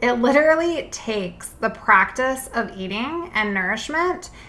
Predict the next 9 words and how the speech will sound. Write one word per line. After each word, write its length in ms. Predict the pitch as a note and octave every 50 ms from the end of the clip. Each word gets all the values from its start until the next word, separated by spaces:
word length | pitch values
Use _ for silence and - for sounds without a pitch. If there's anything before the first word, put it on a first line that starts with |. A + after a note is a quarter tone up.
| - -
and 140 | - A#3+ A#3
it 160 | A3+ A3+ A3+
turns 480 | - - - - C4+ C#4+ D#4 E4 E4 F4
it 240 | F4+ F4 E4 E4 -
into 560 | - A#3 A#3 A3+ - G3+ G3 F#3+ F3+ F3 F3+
manipulation 1040 | F3+ G3+ G#3+ G#3 G#3+ A3 A3 C4+ C#4 C4 A3+ G3+ F#3 - - F#3 F#3 F#3 F#3 F#3 G3 - - -
with 240 | - G#3 G#3 G#3 -
an 120 | A3 A3
obsession 1040 | A3 G#3 G3+ - - - C#4 C#4 C#4 C#4 - - - - F#3 - G#3+ G#3+ - G3